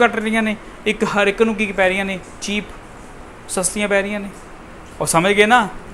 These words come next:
ਸਸਤੀਆਂ not by rate, ਸਸਤੀਆਂ by ਆਪਣੀ electricity ਦਾ ਬਿੱਲ ਕੀ ਹੈ, ਬਚਾ ਰਹੀਆਂ ਨੇ। ਤੇ ਗੌਰਮੈਂਟ ਇਹਨੂੰ ਕਿੰਨਾ ਉਹ ਕਰ ਰਹੀ ਹੈ,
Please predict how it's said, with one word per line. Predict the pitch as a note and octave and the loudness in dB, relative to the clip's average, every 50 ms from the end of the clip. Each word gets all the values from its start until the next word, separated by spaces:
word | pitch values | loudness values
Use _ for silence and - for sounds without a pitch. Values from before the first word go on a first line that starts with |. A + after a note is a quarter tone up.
| - | -12
ਸਸਤੀਆਂ | - - F3+ E3+ - - G#3+ G#3+ G#3+ | -4 -2 0 0 0 2 2 2 4
not | G3+ G#3 G#3 | 4 4 4
by | G#3 G#3 G#3+ A3 | 6 6 6 6
rate, | F#3 F3+ F#3 F3+ - G3 A#3+ B3+ C#4 - - - - - | 8 6 6 6 6 6 4 0 0 -4 -12 -16 -16 -4
ਸਸਤੀਆਂ | - F3 D#3 - - G3 G3 | -2 -2 0 0 0 0 2
by | F3+ F#3+ G#3 B3+ C4+ - - - - - - - - - - - - - | 4 4 4 4 0 -4 -10 -16 -16 -18 -18 -18 -18 -18 -18 -18 0 0
ਆਪਣੀ | E3+ E3+ - G3+ | 0 2 2 0
electricity | G3+ G3 F#3+ - G3+ G3 F#3+ G3 G3 | 2 2 2 0 0 -2 -2 0 2
ਦਾ | G3+ G#3 | 2 2
ਬਿੱਲ | F3 G3 G3 G3 | 2 0 -2 -2
ਕੀ | F3+ F#3 G3 G3 | -4 -2 -2 -2
ਹੈ, | F#3 F3+ - - - - - | -2 -2 -6 -12 -16 -8 -8
ਬਚਾ | E3+ D#3+ - F3+ F3 | -6 -2 0 0 0
ਰਹੀਆਂ | F3 F#3+ G3 G3 F#3+ | 0 0 -4 -6 -6
ਨੇ। | F#3+ F#3 - - - - - - | -8 -10 -12 -14 -16 -16 -4 -4
ਤੇ | F3+ | -2
ਗੌਰਮੈਂਟ | D#3+ D#3+ E3 E3 E3 F#3 F#3+ F#3 F#3+ | 4 8 8 8 8 6 2 0 0
ਇਹਨੂੰ | G3+ G#3 G#3 | -2 -2 -2
ਕਿੰਨਾ | G3 G3+ F#3+ F#3+ G3 G3 F#3+ F#3+ - - - - - | -4 -4 0 0 0 0 0 -2 -8 -14 -18 -10 -6
ਉਹ | F#3 F#3 | -6 0
ਕਰ | F#3 F3+ F3 | 0 2 2
ਰਹੀ | F3 F#3+ F#3+ F#3+ | 2 2 0 0
ਹੈ, | F3+ | 0